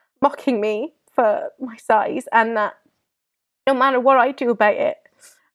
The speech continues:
I will never be what people want of me. And it's just hard, 'cause then on the other side, you, people say, "Weight loss is bad. That's bad for you. Wait, the, staying the way you are is bad for you." You know, it's like, it feels like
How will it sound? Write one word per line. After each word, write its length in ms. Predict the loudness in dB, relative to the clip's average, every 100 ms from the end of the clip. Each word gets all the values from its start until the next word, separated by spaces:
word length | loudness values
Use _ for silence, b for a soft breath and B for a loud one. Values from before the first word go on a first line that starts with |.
| 2
I 140 | 2
will 180 | 2 -2
never 680 | 0 0 2 2 2 -2 -8 _ _ _ _ _ _
be 400 | -2 0 -4 -8 _ _
what 240 | -4 -4 -2
people 280 | -6 -4 -2
want 280 | -2 -2
of 120 | -8 -6
me. 300 | -6 -6 -8 -4
And 380 | -2 -2 -8 -10 -10
it's 120 | -4
just 200 | -4 0
hard, 300 | 2 2 0 _ _
'cause 160 | -10 -2
then 320 | 0 0 -4 b b b -4
on 100 | 0
the 80 | 0
other 160 | 0
side, 400 | 0 2 2 0
you, 160 | -6 -8
people 320 | -8 -10 -8
say, 400 | -2 -2 -2 -4 _ _
"Weight 220 | 2 2
loss 220 | 2 -2 -4
is 100 | 0
bad. 300 | 2 2 2
That's 220 | 0 0
bad 220 | 0 -2 -2
for 100 | -10
you. 340 | -10 -12 -14 -16
Wait, 360 | -2 0 -2 -8
the, 260 | -8 -6 -8 _
staying 360 | 2 4 4
the 60 | 0
way 120 | 0
you 100 | 2
are 120 | 0
is 80 | 0
bad 240 | -4 -4
for 80 | -6
you." 120 | -10 -2
You 100 | 0
know, 160 | 2
it's 220 | 0 0
like, 320 | 0 0 -4 -10 -8
it 120 | -2
feels 320 | 2 4 4
like 320 | 0 0 -8